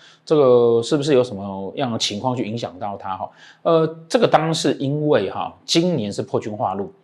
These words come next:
破坏之后而有新的现象会出现。大家去看哈，这些本来我们觉得很好的人设的这些K O L，当它崩坏之后，其实势必有另外一群人得，因此而得，得到利益。好，这边的崩坏，那这边得到利益，这个也是破军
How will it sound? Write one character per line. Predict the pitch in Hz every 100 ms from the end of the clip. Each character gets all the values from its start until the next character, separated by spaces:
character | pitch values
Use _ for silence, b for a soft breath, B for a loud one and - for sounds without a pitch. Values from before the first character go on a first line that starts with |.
| -
破 | 214 151
坏 | 175 151
之 | 131 123 127
后 | 151 101 85 B B -
而 | -
有 | 117 87
新 | - 135
的 | 123
现 | 104 123
象 | 113
会 | 104 104
出 | - 104
现。 | 110 113 - B B B
大 | 196
家 | 196
去 | 185
看 | - 143
哈， | 98 87 85
这 | - 226 175
些 | - - 156 151
本 | 147 113 104
来 | 101 101 139
我 | 120
们 | 98 107
觉 | 104
得 | 104
很 | 107
好 | 123 117
的 | 92 92
人 | 95 104
设 | 139
的 | 101
这 | 98
些 | 107
K | -
O | 110 98
L， | - B B
当 | 143
它 | 165
崩 | 165 135
坏 | 156 131
之 | -
后， | 110 104 - _
其 | - 180
实 | 196 190 -
势 | - - 208
必 | 160
有 | 139
另 | 240 208
外 | 170 147
一 |
群 | 156 117
人 | 110 98 85
得， | 95 -
因 | 156
此 | 139 113
而 | 95
得， | 92 110 - b b
得 | 113
到 | 113
利 | 113 110
益。 | 107 87 _ _ _ _
好， | - 92 -
这 | 196
边 | 180
的 | 143
崩 | 147
坏， | 139
那 | 107
这 | 110
边 | 101
得 |
到 | 98
利 | 101 101
益， | 87
这 | 220
个 | 185
也 | 107
是 | 139
破 | - 147
军 | 123